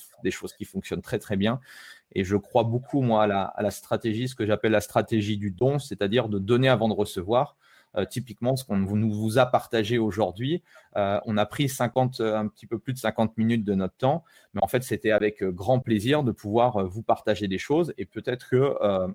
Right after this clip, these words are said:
dans, dans, dans trois jours, dans trois mois, dans six mois, bah, peut-être que vous allez revenir vers nous pour, euh, pour prendre nos différents services. Donc, euh, je pense très sincèrement, moi, tous mes business tournent autour de cette philosophie-là.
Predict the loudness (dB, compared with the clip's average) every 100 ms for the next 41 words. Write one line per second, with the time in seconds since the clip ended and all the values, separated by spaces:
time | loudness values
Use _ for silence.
0 | -10 _ _ _ _ _ _ -8 0 2
1 | 4 4 4 4 2 2 0 -2 2 2
2 | 4 4 6 6 6 6 2 0 -2 2
3 | 2 4 4 4 2 -2 -4 -6 -2 0
4 | 0 -2 -12 -20 _ -6 -4 -6 -4 -6
5 | -6 -4 -2 -2 -2 -4 0 0 0 -2
6 | -2 -2 -2 0 -2 -4 -10 -12 -10 -4
7 | 0 2 2 0 -2 -2 0 -2 -2 -4
8 | -6 -8 -8 -6 -6 -8 -2 0 0 -6
9 | -14 _ -18 -6 -4 -4 -4 -2 0 0
10 | 0 0 0 0 0 0 -2 -2 -2 0
11 | 0 -2 -6 -8 -4 -4 -4 -4 -6 -6
12 | -4 -2 -4 -4 -4 -4